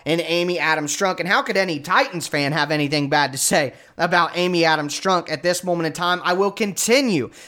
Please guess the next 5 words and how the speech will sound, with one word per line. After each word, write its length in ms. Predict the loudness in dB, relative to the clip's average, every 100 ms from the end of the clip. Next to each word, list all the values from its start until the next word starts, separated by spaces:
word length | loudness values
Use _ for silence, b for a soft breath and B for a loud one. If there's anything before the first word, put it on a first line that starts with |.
| B
to 120 | -4
be 440 | -2 0 0 0 -4 B _
a 300 | 0 2 2
loudmouthed 1040 | 0 0 4 4 2 -2 2 2 2 -2 -14 b b
champion 720 | -4 0 2 2 -2 -10 -12